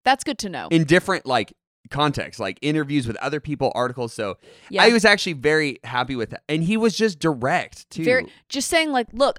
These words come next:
Speaker 1: I cannot be your mentor. I need a mentor."
Speaker 2: Yeah.
Speaker 1: And saying, like, "My team is small. I'm intentional with who I bring into my circle.
Speaker 2: Yeah.
Speaker 1: I don't know you. You sound
Speaker 2: Saying
Speaker 1: chaotic right now."
Speaker 2: saying the words,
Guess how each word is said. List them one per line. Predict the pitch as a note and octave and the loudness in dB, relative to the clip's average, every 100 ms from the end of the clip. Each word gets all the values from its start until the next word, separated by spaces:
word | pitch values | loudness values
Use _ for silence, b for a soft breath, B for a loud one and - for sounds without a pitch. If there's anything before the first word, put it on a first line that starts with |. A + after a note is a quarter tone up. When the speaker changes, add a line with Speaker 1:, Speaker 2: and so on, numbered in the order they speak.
| - | 0
Speaker 1:
I | G3+ B3 | 4 4
cannot | C4+ - A#3+ A#3+ G#3 | 2 -4 -2 0 0
be | |
your | G#3 G3 | -2 -2
mentor. | F#3 F#3+ A#3 A3+ | -4 -2 -2 -2
I | - F#3+ | -2 -2
need | F#3+ F3 | -2 -8
a | |
mentor." | D#3+ C#3 - D#3 | -10 -12 -10 -6
Speaker 2:
Yeah. | E3 B3 F#3+ G2+ | -2 -2 -2 2
Speaker 1:
And | E4+ A4 | 4 4
saying, | - C#4 C#4 | 2 2 2
like, | C4+ - | -2 -4
"My | G#3+ A3+ D4+ | 0 2 2
team | - C4+ C4+ D4 | -2 -6 -4 -4
is | - A#3+ | -4 -4
small. | - C4+ D4+ F#3 | -2 2 4 4
I'm | - G3+ | 2 -4
intentional | G3+ A#3 A3+ B3+ | -4 -4 -6 -6
with | B3+ | -6
who | B3+ | -2
I | G#3+ | -2
bring | G#3 G#3 | -2 -6
into | A3 | -4
my | A3 | -4
circle. | A3+ F#3+ F3 G#3 | -6 -6 -4 -2
Speaker 2:
Yeah. | A#3 G#2 E2+ - | 0 -2 -6 0
Speaker 1:
I | G3+ | 0
don't | G#3+ G#3+ A#3+ | 2 0 0
know | G3 G#3 | -2 -2
you. | F3 E3+ G3 _ | -2 -6 -8 _
You | - G#3+ | -6 -4
sound | - A3+ A#3 A#3 G#3 | -2 0 0 -2 -8
Speaker 2:
Saying | - - G3 G#3+ B3 | -10 0 4 6 6
Speaker 1:
chaotic | A#3+ A3 F#3 - | 6 6 0 -4
right | F3 | -6
now." | - D3+ | -4 -8
Speaker 2:
saying | G#3+ - A#3 B3+ | -2 4 4 6
the | |
words, | G3+ F#3+ G3 | 4 4 4